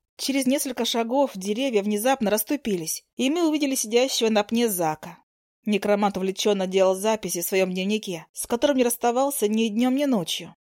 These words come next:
Наше появление заставило аккуратного некроманта вздрогнуть и посадить кляксу на чистый лист. Его рука дрогнула, разволновалась снова я, да так, что закричала: "Мы его ищем, а он прохлаждается в лесу".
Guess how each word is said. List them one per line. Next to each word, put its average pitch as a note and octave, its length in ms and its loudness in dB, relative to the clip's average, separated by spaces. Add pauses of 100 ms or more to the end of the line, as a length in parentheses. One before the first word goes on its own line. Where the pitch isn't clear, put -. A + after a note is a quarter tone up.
(220)
Наше G3+ 280 -2
появление G3+ 500 2
заставило F#3+ 480 2
аккуратного F#3+ 560 -2
некроманта G3 640 -2
вздрогнуть G3 600 -2 (100)
и C#4 160 0
посадить C4 380 -4
кляксу B3+ 460 -2
на G#3 120 0
чистый C4+ 360 -4
лист. F#3+ 360 -4 (200)
Его C4+ 320 -2
рука C#4+ 220 -2
дрогнула, A3+ 580 0
разволновалась A3+ 680 0
снова A3+ 280 0
я, F#3+ 360 -4 (120)
да A3+ 220 0
так, C4 260 -4
что G#3 120 -2
закричала: G#3 760 -4 (360)
"Мы C#4 420 2
его A#3+ 280 2
ищем, A#3 840 -2 (380)
а A3+ 240 0
он C4+ 260 2
прохлаждается C4+ 920 0
в D4 40 -6
лесу". D4 680 -4